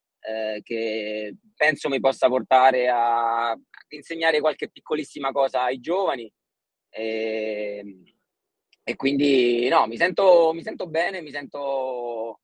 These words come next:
eh, contento e soprattutto perché veramente essere importante in un gruppo è una cosa che dà soddisfazione. E, e ripeto, i risultati però poi danno il,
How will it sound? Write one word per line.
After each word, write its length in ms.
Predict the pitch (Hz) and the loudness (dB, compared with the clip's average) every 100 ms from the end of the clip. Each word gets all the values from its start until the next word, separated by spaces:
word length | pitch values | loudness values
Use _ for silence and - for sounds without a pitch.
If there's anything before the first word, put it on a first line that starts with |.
| _ 127 | _ -10
eh, 180 | 117 | -10
contento 800 | 120 143 135 170 175 170 160 151 | -8 -10 -2 -2 -2 -2 -2 0
e 380 | 143 131 127 127 | 0 -2 -2 -4
soprattutto 380 | 117 143 151 180 | -8 -8 -6 -4
perché 340 | 180 139 135 123 | -4 -4 -4 -4
veramente 420 | 120 135 127 117 | -6 -8 -8 -10
essere 200 | 120 131 | -6 -6
importante 580 | 131 139 - 135 131 131 | -6 -8 -6 -8 -6 -6
in 60 | |
un 140 | 135 131 | -6 -6
gruppo 560 | 156 - 120 113 110 | -6 -6 -6 -4 -2
è 200 | 110 110 | -2 -2
una 180 | 110 117 | -4 -6
cosa 220 | 113 113 | -6 -4
che 120 | 113 113 | -4 -2
dà 120 | 117 | -4
soddisfazione. 800 | - 110 110 117 - 127 104 - _ _ _ _ _ _ | -6 -12 -8 -10 -4 -2 -2 -6 _ _ _ _ _ _
E, 840 | 98 101 101 101 101 101 101 _ _ _ _ _ _ _ _ _ | -4 -2 0 0 0 -2 -10 _ _ _ _ _ _ _ _ _
e 220 | - 98 107 | -2 0 2
ripeto, 720 | 123 135 113 107 107 107 110 | 4 2 2 0 2 0 0
i 40 | |
risultati 400 | 123 123 107 127 | -2 -4 0 2
però 160 | 113 117 | 2 0
poi 140 | 120 | 0
danno 440 | 120 120 117 117 117 | -2 -4 -4 -2 -2
il, 520 | 113 113 113 117 | 0 0 -2 -4